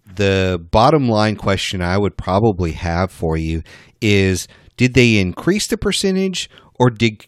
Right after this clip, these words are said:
decrease the percentage? So if, if, if I am the prime, can I,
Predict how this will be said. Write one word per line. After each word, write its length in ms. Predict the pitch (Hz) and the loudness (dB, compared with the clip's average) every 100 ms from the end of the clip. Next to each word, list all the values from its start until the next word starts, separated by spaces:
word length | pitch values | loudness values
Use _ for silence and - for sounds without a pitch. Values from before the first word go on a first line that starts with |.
| 101 | -2
decrease 400 | 117 - 101 - | 0 2 0 0
the 80 | |
percentage? 480 | 80 90 - 85 80 | -4 -4 -2 -2 0
So 200 | - 98 | 2 2
if, 100 | 95 - | 0 -2
if, 200 | 110 - | -6 -4
if 200 | 113 - | -6 0
I 160 | 127 170 | 2 4
am 380 | 165 156 147 | 2 0 0
the 100 | 123 | 0
prime, 640 | - - 143 143 104 92 92 - - _ - | -2 -2 0 2 2 2 -2 -6 -20 _ -2
can 180 | 120 110 | 2 4
I, 800 | 110 113 113 113 110 107 104 | 4 4 4 2 2 0 -2